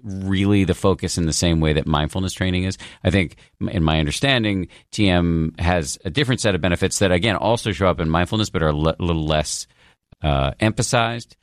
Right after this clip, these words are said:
um, which ha-, are around, you know, the sort of calming, focusing, uh, of the mind, uh, that, that a lot of people feel really, I've heard it described as, you know, doing twenty minutes of T M a day feels like they got two hours, extra hours of sleep,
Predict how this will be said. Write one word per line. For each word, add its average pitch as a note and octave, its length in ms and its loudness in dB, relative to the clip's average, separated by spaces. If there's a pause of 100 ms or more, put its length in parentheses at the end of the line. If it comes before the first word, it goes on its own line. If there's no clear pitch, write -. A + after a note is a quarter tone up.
(380)
um, E2 640 2
which F2+ 240 0
ha-, G2 320 0
are F#2 300 4
around, F2+ 360 2
you F2 60 2
know, F2 100 2
the E2 120 -2
sort F2 220 0
of D#2 200 -2 (100)
calming, F2+ 560 2
focusing, E2+ 1040 0 (520)
uh, - 320 -10
of D#2+ 220 2
the E2 80 2
mind, E2 580 2 (140)
uh, D#2 400 0
that, D#2 440 2 (100)
that D#2 380 0
a E2 100 0
lot D#2+ 200 4
of D2 60 -6
people E2 220 -4
feel D#2+ 520 2 (280)
really, E2 280 2
I've E2 180 0
heard D#2+ 180 -2
it D2 80 -6
described E2 460 0
as, D2+ 300 -2
you D#2+ 100 -4
know, D2+ 100 0
doing E2 240 2
twenty E2 240 0
minutes D#2+ 300 0
of C#2+ 220 -6
T F2 180 0
M D#2+ 140 2
a D#2 60 2
day E2 300 2
feels E2 300 -2
like D#2 160 0
they D#2 140 0
got D#2+ 260 0
two F2+ 220 0
hours, D#2+ 520 -2
extra F2 300 -2
hours E2+ 240 2
of E2 80 -4
sleep, G#2+ 400 -2